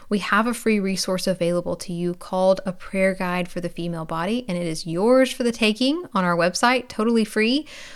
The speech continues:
wovenfertility dot com slash resources. Whatever your prayer may become, the first step is to begin. So those are our suggestions for your fertility resolutions.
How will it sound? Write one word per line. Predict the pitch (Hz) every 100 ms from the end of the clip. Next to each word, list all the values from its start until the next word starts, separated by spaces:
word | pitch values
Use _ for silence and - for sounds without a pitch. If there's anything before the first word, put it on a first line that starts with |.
| -
wovenfertility | 185 196 214 247 247 233 220 214 214
dot | 196 175 -
com | - 185 180 180
slash | - 160 160 160 -
resources. | - - - - - - - - - - - - - - -
Whatever | 185 175 208 247 262 302
your | 269 277
prayer | - 214 196 196
may | 180 185 208 208
become, | 196 - 175 156 95 175 - - - - - -
the | 185
first | - 196 185
step | - 170 -
is | -
to | -
begin. | 165 147 - - - - - - - - - - -
So | - 208
those | 180 220 220 233
are | 277
our | - 226
suggestions | - 220 - 180 - - 254 311 -
for | 208
your | 190 185
fertility | 180 180 - - 233 233 233 233 -
resolutions. | 175 170 170 170 - - - - -